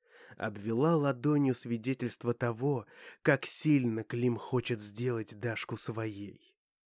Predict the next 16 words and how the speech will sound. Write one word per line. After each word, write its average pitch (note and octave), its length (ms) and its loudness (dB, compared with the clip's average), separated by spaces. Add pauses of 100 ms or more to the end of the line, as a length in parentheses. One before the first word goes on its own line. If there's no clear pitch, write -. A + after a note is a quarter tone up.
(240)
«Уверена?» — A#2+ 960 -2 (580)
рвано A#2 500 0
просипел A#2 520 0
мужчина. A2+ 680 -4 (580)
«Я A2+ 380 0
могу G#2+ 420 -2 (680)
подождать. A#2+ 680 -2 (600)
Могу, B2+ 500 -4 (140)
чтобы C3+ 400 0
не D#3 120 6
больно C3+ 400 0 (640)
тебе». - 340 -4 (640)
«Нет», — G3 420 2 (560)
лихорадочно B2 800 0
качнула A#2 480 2
головой. A2 560 -4